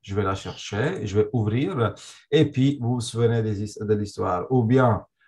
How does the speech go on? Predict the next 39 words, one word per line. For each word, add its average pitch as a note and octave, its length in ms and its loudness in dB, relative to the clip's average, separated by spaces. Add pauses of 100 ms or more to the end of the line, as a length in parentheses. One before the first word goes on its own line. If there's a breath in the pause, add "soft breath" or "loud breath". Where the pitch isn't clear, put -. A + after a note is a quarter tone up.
(140)
on B2+ 200 4
va A2 220 4
spécifier A#2 600 -6
tout A2+ 100 -4
cela G#2+ 280 0
à G#2+ 40 4
l'écran, C3+ 540 0
l'échelle A2 460 0
et G#2 40 2
le G#2 200 0
point G#2+ 180 0
d'insertion, G2+ 680 -4
ou B2+ 100 0
bien C3 380 4
on A2+ 220 2
va A2 240 4
faire G#2+ 260 -4
en G2 80 -4
sorte C3+ 320 -4
que A2 120 -4
ça G#2+ 180 -2
s'appelle, G#2+ 460 -4 (340 loud breath)
euh, F#2+ 300 0
se F#2+ 420 -2 (300 loud breath)
localise A#2 500 4
automatiquement, A2+ 960 0 (200 loud breath)
euh, A2+ 340 -2
à, A2+ 540 0
au, A2+ 360 0
à G#2+ 120 -2
le G#2 100 -6
point C3 160 0
d'origine, G#2+ 560 -4
zéro G#2+ 240 0
zéro G#2+ 300 2
zéro, F#2+ 420 -4
les G#2 100 0
trois F#2+ 220 -6
coordonnées - 320 -16